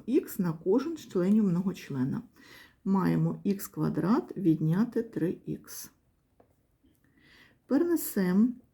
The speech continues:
доданки зі змінною у ліву частину, без зміни в праву. Ікс квадрат відняти три ікс відняти ікс квадрат. Дванадцять додати дев'ять.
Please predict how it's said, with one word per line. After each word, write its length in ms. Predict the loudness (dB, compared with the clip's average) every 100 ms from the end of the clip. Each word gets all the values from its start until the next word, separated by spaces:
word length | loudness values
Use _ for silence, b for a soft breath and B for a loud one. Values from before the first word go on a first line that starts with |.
| _ _ _ _ _
доданки 720 | -2 2 4 4 4 2 0 -2
зі 160 | 0
змінною 640 | 0 2 2 4 6 4 2
у 120 | 0
ліву 300 | 2 2 0
частину, 520 | -2 -4 -4 -4 -2 2
без 180 | 2
зміни 340 | 2 2 4 2
в 60 |
праву. 520 | 0 -4 -2 -4 -6 -10 _ _ b b b b b _
Ікс 260 | -2 -2 -4
квадрат 680 | -2 0 2 2 2 0 0
відняти 640 | -2 0 0 0 0 -4
три 240 | -2 -2
ікс 500 | -2 0 -2 -2 -4
відняти 540 | 0 2 4 2 0 -4
ікс 380 | -2 -6 -6 -14
квадрат. 520 | -10 -8 -6 -8 -8 -16 _ _ B B B _
Дванадцять 880 | -4 2 4 6 4 2 0 0 0
додати 540 | 0 0 0 -2 -2 -6
дев'ять. 800 | -4 -4 -4 -8 -16 -20 -20